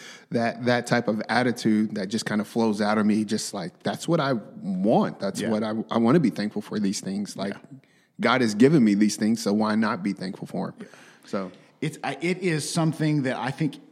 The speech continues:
Speaker 2: I would say if someone's on the lower end of that spectrum of,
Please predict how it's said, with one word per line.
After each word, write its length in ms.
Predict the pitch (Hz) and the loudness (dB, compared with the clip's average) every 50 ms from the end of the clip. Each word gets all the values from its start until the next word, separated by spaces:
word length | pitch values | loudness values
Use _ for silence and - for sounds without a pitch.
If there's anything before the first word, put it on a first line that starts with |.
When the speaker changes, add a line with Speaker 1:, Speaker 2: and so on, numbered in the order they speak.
| _ - | _ -4
Speaker 2:
I 100 | 135 143 | -2 0
would 160 | 160 175 175 165 | 2 2 2 0
say 220 | - 151 135 127 - | 0 0 -2 -2 -2
if 100 | - - | -6 -6
someone's 340 | - - 165 160 165 160 139 | -2 -2 0 2 2 2 2
on 140 | 143 143 131 | 2 2 2
the 100 | 117 110 | 0 0
lower 480 | 110 113 120 123 127 127 127 120 110 | -2 -2 0 0 0 0 0 -2 -2
end 160 | 110 113 110 110 | -4 -4 -4 -4
of 60 | 107 104 | -4 -6
that 140 | 104 90 | -6 -8
spectrum 560 | - - - 123 110 101 - - 104 104 104 101 | -10 -8 -6 -6 -6 -6 -6 -8 -6 -4 -4 -4
of, 300 | 90 101 98 90 - | -6 -8 -10 -12 -16